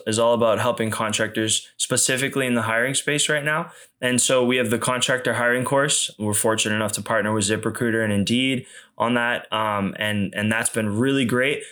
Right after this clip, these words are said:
What we found though, as that course, uh, was widely received, was that contractors, there's typically, I mean, the revenues change, but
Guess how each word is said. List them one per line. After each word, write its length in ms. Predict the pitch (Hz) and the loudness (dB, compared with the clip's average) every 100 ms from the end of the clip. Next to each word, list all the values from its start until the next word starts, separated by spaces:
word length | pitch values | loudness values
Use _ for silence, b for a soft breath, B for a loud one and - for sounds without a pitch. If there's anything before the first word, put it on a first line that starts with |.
| B _ | B _
What 140 | 147 | 0
we 140 | 143 127 | 2 0
found 500 | - 175 156 156 131 | 0 0 2 2 4
though, 220 | 120 117 | 4 4
as 320 | 98 117 110 | 4 2 2
that 240 | 120 110 | 2 0
course, 500 | - 127 120 113 - - | 0 2 2 2 -2 -2
uh, 260 | 107 107 95 | -2 0 0
was 200 | 110 104 | 0 2
widely 280 | 117 113 | 0 2
received, 440 | 113 110 - 185 120 | 2 2 2 2 2
was 160 | 120 | 2
that 260 | 120 117 - B B | 4 2 0 B B
contractors, 800 | - 143 139 135 127 123 120 113 | -2 0 2 0 2 0 2 2
there's 480 | 120 123 120 - - _ - | 2 2 2 -2 -8 _ -6
typically, 680 | - 170 170 160 143 139 123 | -2 0 0 0 0 2 2
I 40 | |
mean, 160 | 123 123 | 2 2
the 80 | 120 | 2
revenues 440 | 139 143 135 120 | 2 2 0 0
change, 460 | - - 123 110 104 | 0 0 0 -2 2
but 260 | 113 104 | 2 2